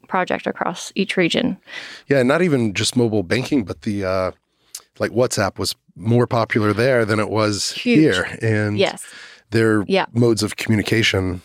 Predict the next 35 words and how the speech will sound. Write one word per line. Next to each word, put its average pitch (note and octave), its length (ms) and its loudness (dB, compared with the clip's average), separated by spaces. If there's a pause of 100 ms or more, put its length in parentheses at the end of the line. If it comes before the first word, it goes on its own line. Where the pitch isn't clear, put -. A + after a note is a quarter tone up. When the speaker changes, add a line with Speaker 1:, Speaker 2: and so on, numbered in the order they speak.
Speaker 2:
whenever G#2 240 0
they're G2+ 160 2
out G2 80 2
in F#2 60 -6
the F#2 80 -4
bush, G#2+ 380 0
Speaker 1:
Absolutely. B3 400 0
Speaker 2:
that's, - 160 -6
they G#2 340 0
can G#2 180 -2
send G#2+ 540 0 (220)
videos A2+ 440 0
that G2 180 -6
way F#2+ 320 -2
Speaker 1:
Yep. A#3+ 220 2
Speaker 2:
easier A2+ 400 0
than G#2 160 -2
Speaker 1:
Yep. - 160 2
Speaker 2:
they - 60 -14
can, G#2 340 -2
like, G2 180 -6
FaceTime, - 520 -6 (100)
you B3 160 0
know? G#2 160 -2
Speaker 1:
Exactly. B3 840 -2
Speaker 2:
Yeah. G3 100 -4
Speaker 1:
It's, - 260 0
it's - 240 -6
easier E4 400 2
for C#4 140 0
them B3 300 4
to - 120 -2
open C4 380 0
up A3+ 160 0
an A3+ 160 0